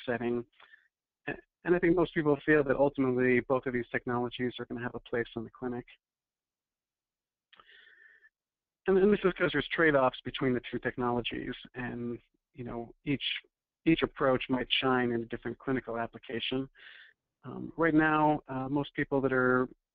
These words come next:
using C F D N A are primarily using it to track small groups of known mutations, typically ones that are identified from the biopsy. Um,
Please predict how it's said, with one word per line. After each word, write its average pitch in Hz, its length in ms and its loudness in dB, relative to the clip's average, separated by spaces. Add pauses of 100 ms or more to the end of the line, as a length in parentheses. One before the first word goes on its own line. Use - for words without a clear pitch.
(120)
using 131 320 -2
C 139 140 2
F 127 160 2
D 131 140 -2
N 120 100 0
A 135 260 4 (680)
are 123 60 -4
primarily 160 440 4
using 139 320 2
it 131 100 0
to 117 80 -6
track 131 340 -2 (160)
small 135 240 4
groups 127 460 -2
of 120 160 0
known 127 300 2
mutations, 127 680 -2 (420)
typically 135 340 -2
ones 123 300 2
that 123 100 -4
are 117 100 4
identified 120 600 -2
from 123 140 -6
the 117 80 -6
biopsy. 131 640 -4 (880)
Um, 120 540 -8